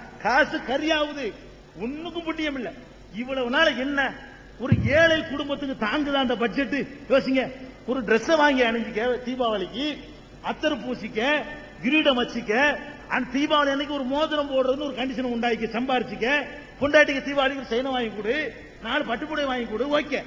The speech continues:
இது காலாகாலத்துக்கு நிக்கும். அந்த ஒரு நாள் மகிழ்ச்சியோட இன்னும் தொடரும். இந்த பட்டாசுக்காக கொடுக்கிற அந்த செலவுனால என்ன உனக்கு நன்மை? இந்த சத்தத்தை காதுல கேட்கறதை தாண்டி என்ன நன்மை? ஏதாவது ஒரு மகிழ்ச்சி,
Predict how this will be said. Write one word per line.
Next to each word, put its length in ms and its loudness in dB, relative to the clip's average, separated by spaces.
இது 180 -6
காலாகாலத்துக்கு 760 4
நிக்கும். 280 -8
அந்த 200 -6
ஒரு 180 -6
நாள் 260 0
மகிழ்ச்சியோட 560 -4
இன்னும் 280 -6
தொடரும். 400 2
இந்த 200 -6
பட்டாசுக்காக 840 2
கொடுக்கிற 320 -4
அந்த 240 -4
செலவுனால 760 -2
என்ன 320 0
உனக்கு 340 -2
நன்மை? 360 0
இந்த 160 0
சத்தத்தை 640 -4
காதுல 400 0
கேட்கறதை 800 2
தாண்டி 520 2
என்ன 260 0
நன்மை? 340 2
ஏதாவது 320 6
ஒரு 100 2
மகிழ்ச்சி, 640 -4